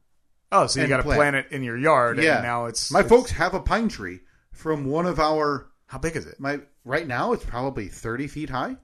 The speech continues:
Speaker 1: Whoa.
Speaker 2: I mean, this was however many years ago, you know, when I was in my, uh, not
Speaker 1: Is
Speaker 2: in
Speaker 1: it
Speaker 2: my late
Speaker 1: like a,
Speaker 2: twenties.
Speaker 1: it's like a big, like
Speaker 2: Oh,
Speaker 1: a
Speaker 2: yeah. Full size. Yeah, my dad is, uh, it's in my parents' house, obviously, 'cause
Speaker 1: Yeah.
Speaker 2: that's, you know, where I lived. And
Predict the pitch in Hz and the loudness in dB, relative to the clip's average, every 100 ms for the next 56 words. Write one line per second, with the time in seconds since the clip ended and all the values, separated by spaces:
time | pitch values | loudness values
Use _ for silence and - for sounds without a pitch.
0 | - - - 214 165 107 92 156 175 - | -20 -14 -4 0 2 2 0 2 2 2
1 | 156 123 - - 151 127 120 107 170 147 | 2 2 -4 -2 0 0 -6 -2 -4 -4
2 | 110 107 107 107 110 107 104 92 - 113 | -6 -6 -6 -6 -4 -4 -6 -10 -10 -8
3 | 98 95 92 82 117 127 139 101 98 104 | -8 -8 -10 -10 -4 -4 -2 -4 -6 -6
4 | 117 147 139 160 87 80 147 143 147 104 | -2 0 0 -4 -6 -10 -8 -4 -4 -6
5 | 82 120 143 226 - - _ - 202 165 | -6 -2 0 -2 -6 -10 _ 2 4 6
6 | 190 - - 190 202 190 196 196 190 160 | 2 0 -4 -2 2 2 4 2 0 -4
7 | 143 120 139 147 131 120 - - _ _ | -2 0 2 2 2 -4 -10 -18 _ _
8 | - 123 104 120 - 120 92 208 226 - | -10 -4 -4 -6 -8 -8 -2 -2 -2 -4
9 | 90 90 92 92 117 104 98 - - - | -10 -10 -12 -10 -10 -8 -10 -12 -16 -16
10 | 98 90 110 92 135 190 - - - _ | -14 -8 -6 -6 -4 -6 -8 -16 -18 _
11 | - 123 117 110 107 - | -10 -6 -4 -4 -8 -12